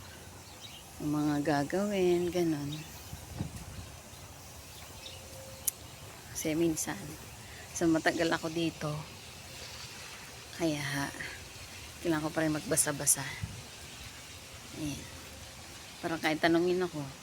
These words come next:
may alam ako. Ay, di ba? <laughs> Ayan. Oh, one bonnet. Pero, naka, ano ba yan? Tawag dito. Basta, may ganyan. Pero yung tainga, hindi naman tinakpan. Ganyan dapat.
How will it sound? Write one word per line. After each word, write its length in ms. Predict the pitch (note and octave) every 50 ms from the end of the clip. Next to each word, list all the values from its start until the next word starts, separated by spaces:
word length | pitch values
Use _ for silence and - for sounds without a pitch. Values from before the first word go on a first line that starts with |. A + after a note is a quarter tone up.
| - -
may 160 | - G#3+ C4+ B3
alam 160 | F3+ C#3+ C3+
ako. 260 | C3+ - E3+ - - C3+ - - - - -
Ay, 80 | F#3 A3
di 120 | B3+ A#3 G3
ba? 80 | G3 G3 - - - - - - B3 - - - - - - - -
<laughs> 880 | - - - - - - - - - - - - - - - - - - - -
Ayan. 180 | - - - - - D#3
Oh, 320 | E3 F3 F3+ D#3+ D3+ D#3
one 80 | D#3+ D#3 D#3+ D#3
bonnet. 320 | D3 C#3 C#3+ D3+ D#3 D3 - D3 D3+ D#3+ D#3+
Pero, 320 | G#3 A3 A3 G3+ G3+ G3+ G3+ - - - - - - - - -
naka, 200 | G3 G3+ G#3 G3+ F#3+ G3 G3 F#3+ F#3 F#3 F#3 F#3 F#3 F3+ - -
ano 160 | F#3 F#3 F#3
ba 80 | F3+ E3+
yan? 160 | D#3 E3 F#3
Tawag 240 | G#3+ A#3 A3+ G#3+ G3
dito. 160 | F#3 - F#3+ F#3 F3 - - - - - - - - - - - - - - - - - - - - - - - - - - - -
Basta, 320 | - E3 - - F3 D3+ D3 -
may 80 | F3 F3
ganyan. 400 | E3 F3+ F3 E3 D#3+ D#3 D#3 D3+ D3+ D#3 - - - - - - - - - - - - - - - - - - - - - - - - - - - - - -
Pero 160 | - F3+ F3+
yung 140 | F3+ F3 -
tainga, 240 | E3+ D#3+ D#3 C#3 C#3
hindi 160 | D#3+ F3+ G3
naman 240 | G#3 A3+ G#3+ F#3+ F3
tinakpan. 560 | F3+ F3 F3 F3 - - - D3+ C#3+ D3 D#3
Ganyan 320 | D#3 D3 D3 D3 D3 C#3+ D3+
dapat. 400 | D3+ C3+ C#3 C#3+ - - C#3